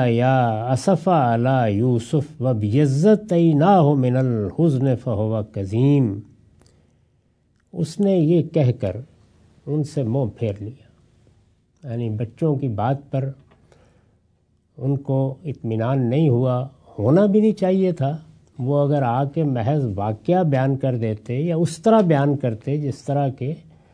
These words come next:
بھائیوں کو بیان کرنا چاہیے، یہ بتاتے کہ وہاں یہ حادثہ پیش آ گیا، سامان سے فلاں چیز نکل آئی،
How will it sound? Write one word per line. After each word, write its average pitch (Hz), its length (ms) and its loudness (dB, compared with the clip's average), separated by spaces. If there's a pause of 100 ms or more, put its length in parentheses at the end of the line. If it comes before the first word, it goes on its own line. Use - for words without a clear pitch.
(680)
بھائیوں 185 580 6
کو 147 140 0
بیان 110 320 0
کرنا 113 360 -4
چاہیے، 104 500 -6 (720)
یہ 127 220 -4
بتاتے 120 640 -2
کہ 127 120 -4
وہاں 113 300 -4
یہ 117 220 -2
حادثہ 104 360 -4 (140)
پیش 110 260 -6
آ 104 140 -4
گیا، 104 320 -6
سامان 107 560 -6
سے 113 300 -8 (100)
فلاں 113 260 -4
چیز 113 360 -6
نکل 110 300 -6
آئی، 107 340 -6